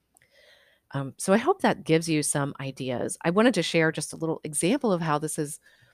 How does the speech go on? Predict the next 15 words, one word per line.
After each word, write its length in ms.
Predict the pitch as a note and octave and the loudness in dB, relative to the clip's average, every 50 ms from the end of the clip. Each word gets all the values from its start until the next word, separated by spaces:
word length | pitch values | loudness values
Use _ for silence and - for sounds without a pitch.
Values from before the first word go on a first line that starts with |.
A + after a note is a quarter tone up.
| _ _ _ _ _ _ - | _ _ _ _ _ _ -2
how 120 | E3 F3+ | 2 4
I've 120 | F#3 F3+ E3 | 4 4 4
been 160 | D#3+ D3+ C#3+ | 2 -2 0
thinking 300 | - D#3 D#3+ - E3+ E3 | 0 -2 -2 0 -2 0
about 200 | D3+ D3+ C#3 - | 0 0 -2 0
this 180 | - C#3+ - - | -2 -4 -4 -6
with, 220 | D3 C#3+ - - _ _ _ | -8 -10 -10 -16 _ _ _
uh, 140 | D3+ C#3 C3+ | -6 -6 -6
my 140 | C#3 C#3+ C#3+ | -6 -6 -4
Monday 260 | D3 D3 E3+ E3+ D3 | -4 -4 -2 -2 -2
mentoring 400 | D#3 G#3+ E4 - C4 G#3 D#3+ C#3 | 0 0 0 0 0 -2 -2 -2
program, 420 | - - C3+ - - A#2 G2 - D3+ | -6 -8 -10 -8 -8 -8 -8 -6 -6
which 300 | D#3 D3 - - - - _ _ _ _ _ _ _ _ _ _ _ _ - | -8 -8 -8 -12 -14 -16 _ _ _ _ _ _ _ _ _ _ _ _ -10
I, 480 | D#3 D3 D3 D3 D3 D3 D3 D3 - - - | -6 -6 -4 -4 -4 -4 -4 -6 -6 -8 -12
um, 420 | C3+ C3+ C3+ C3 B2+ B2+ B2+ | -12 -12 -12 -12 -14 -14 -16